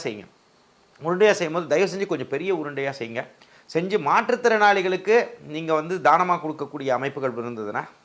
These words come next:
உங்களுக்கு நிறைய நன்மைகள் கிடைக்கும். அது மட்டும் இல்லாமல், புதன்கிழமை நைட்டு, வியாழக்கிழமை நைட்டு, வெள்ளிக்கிழமை நைட்டு நீங்க செய்ய வேண்டியது என்னன்னா, ஒரு கருப்பு கலர் துணியிலையோ இல்லைன்னா கருநீல துணியிலையோ நீங்க செய்ய வேண்டியது என்னன்னா, கருப்பு எள்ளை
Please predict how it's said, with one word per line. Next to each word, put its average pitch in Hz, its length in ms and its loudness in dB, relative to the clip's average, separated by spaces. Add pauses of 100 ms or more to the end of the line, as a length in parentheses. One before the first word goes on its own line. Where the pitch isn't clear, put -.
(160)
உங்களுக்கு 123 500 -6 (200)
நிறைய 160 400 -10
நன்மைகள் 120 380 -6
கிடைக்கும். 110 380 -12
அது 110 160 -10
மட்டும் 123 260 -4
இல்லாமல், 131 440 -2 (460)
புதன்கிழமை 226 540 4
நைட்டு, 208 220 4
வியாழக்கிழமை 190 540 6
நைட்டு, 180 220 0
வெள்ளிக்கிழமை 175 500 0
நைட்டு 131 260 -4 (260)
நீங்க 127 200 -8
செய்ய 131 180 -2
வேண்டியது 131 300 -4
என்னன்னா, 127 280 -2 (420)
ஒரு 127 200 0
கருப்பு 185 260 4
கலர் 190 260 4
துணியிலையோ 120 340 -4 (340)
இல்லைன்னா 175 440 0
கருநீல 214 540 4
துணியிலையோ 143 440 -4 (200)
நீங்க 131 160 -8
செய்ய 143 200 -2
வேண்டியது 135 300 -2
என்னன்னா, 147 200 0 (560)
கருப்பு 220 380 6
எள்ளை 170 260 4